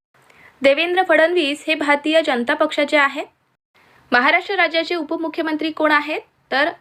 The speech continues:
आपल्या महाराष्ट्र राज्यात दोन उपमुख्यमंत्री लाभले आहेत. एक आहेत एकनाथ शिंदे आणि दुसरे आहेत अजित पवार. महाराष्ट्र राज्याची निर्मिती ही एक मे एकोणीसशे साठला झाली आहे.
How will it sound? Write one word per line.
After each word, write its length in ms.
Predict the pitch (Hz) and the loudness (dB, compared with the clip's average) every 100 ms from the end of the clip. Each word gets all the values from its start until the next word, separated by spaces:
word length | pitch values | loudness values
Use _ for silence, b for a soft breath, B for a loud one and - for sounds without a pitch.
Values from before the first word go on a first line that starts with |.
| _ | _
आपल्या 240 | 240 240 285 | -8 -2 0
महाराष्ट्र 400 | 269 262 277 320 | 0 0 -2 -2
राज्यात 320 | 302 285 247 | 0 0 -2
दोन 300 | 233 254 302 | 0 0 0
उपमुख्यमंत्री 680 | 302 311 311 311 294 294 302 | -2 -6 -4 -6 -6 -4 -2
लाभले 260 | 285 262 277 | -2 0 0
आहेत. 260 | 285 311 - b b b b | -2 -6 -10 b b b b
एक 200 | 277 285 | 0 0
आहेत 220 | 302 311 - | 0 -2 -4
एकनाथ 280 | 247 269 277 277 | -8 -4 -4 -4
शिंदे 360 | 277 262 302 - - | -4 2 2 0 -6
आणि 220 | 247 285 | -6 -4
दुसरे 320 | 254 240 285 | -6 -2 0
आहेत 240 | 285 277 302 | 0 -2 -4
अजित 220 | 247 240 254 | -6 -6 -6
पवार. 340 | 247 233 277 - _ _ b b b b | -2 0 0 -4 _ _ b b b b
महाराष्ट्र 400 | 240 254 320 392 | -2 2 2 0
राज्याची 380 | 381 320 339 349 | -2 -2 -2 -4
निर्मिती 640 | 320 285 311 339 269 254 302 _ | -4 -2 -4 -4 -4 -6 -10 _
ही 240 | 269 285 - | -6 -4 0
एक 260 | 269 302 302 | 2 2 0
मे 100 | 311 | -2
एकोणीसशे 440 | 302 277 277 302 | -2 -4 -4 -4
साठला 340 | 302 240 240 262 | 0 -2 0 -2
झाली 240 | 269 269 | -2 -2
आहे. 380 | 262 269 415 | -2 -4 -14